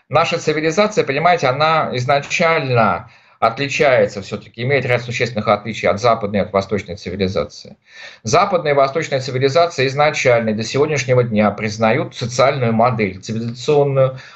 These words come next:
основанную на принципах социального неравенства людей. Меняются только принципы её построения: кровное родство, вассально-ленная система,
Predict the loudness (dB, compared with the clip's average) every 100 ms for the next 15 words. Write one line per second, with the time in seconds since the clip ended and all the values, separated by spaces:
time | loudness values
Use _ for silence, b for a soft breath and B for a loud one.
0 | B 0 2 0 2 4 2 0 -4 -6
1 | -2 -2 -2 0 2 2 0 0 0 0
2 | -2 -2 -2 0 0 2 2 0 -2 -2
3 | -2 0 0 0 0 0 0 -4 -2 0
4 | 0 0 -4 0 0 2 2 2 0 2
5 | 2 4 2 0 0 0 0 0 -2 -4
6 | -10 0 0 0 -6